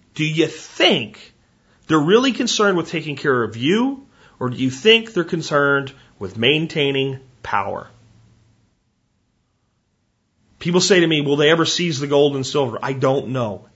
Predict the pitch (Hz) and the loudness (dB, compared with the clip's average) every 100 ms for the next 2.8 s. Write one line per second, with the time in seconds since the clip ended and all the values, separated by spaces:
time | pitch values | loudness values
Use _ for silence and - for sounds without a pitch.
0 | _ _ - 120 127 139 - 127 123 101 | _ _ -6 -2 0 -2 -4 -4 -4 -6
1 | 90 78 _ _ _ _ 139 202 240 262 | -10 -14 _ _ _ _ 2 4 4 6
2 | 233 185 196 - 180 156 73 | 4 4 -2 0 0 -2 -8